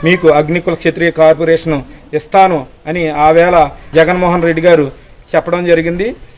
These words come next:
చెప్పిన తర్వాత ఆయన ఫస్ట్ ఎం-, ముఖ్యమంత్రి అవ్విన వెంటనే "నేనున్నాను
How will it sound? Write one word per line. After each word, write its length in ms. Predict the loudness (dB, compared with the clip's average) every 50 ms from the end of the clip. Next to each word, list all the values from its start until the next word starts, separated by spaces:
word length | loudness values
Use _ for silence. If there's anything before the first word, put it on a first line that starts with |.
| -20 -20 -20 _ -16 -8 -6
చెప్పిన 480 | -6 -4 -2 -2 -2 0 2 0 0 -2 -4 -10 -20 -20 -20 -12 -4
తర్వాత 420 | -2 0 2 4 4 4 4 2 0 0 0 -2 -2 -2
ఆయన 540 | 0 2 2 2 2 2 0 -2 -2 -6 -10 -16 -20 -20 -20 _ _ _ -14 -8 -8
ఫస్ట్ 400 | -8 -8 -8 _ -6 -4 -4 -4 -4 -8 -20 -20 _ _ -6
ఎం-, 160 | -4 -4 -4 -6 -10 -14
ముఖ్యమంత్రి 760 | -12 -12 -12 -10 -6 -6 -2 -2 -2 -2 0 2 2 4 4
అవ్విన 320 | 4 4 2 2 2 2
వెంటనే 460 | 2 2 2 0 0 0 0 0 -2 -4 -14 -20 -20 -20 -20 -20 _ -10
"నేనున్నాను 840 | -6 -4 -2 0 0 0 -2 -2 -2 0 0 0 0 0 -2 -4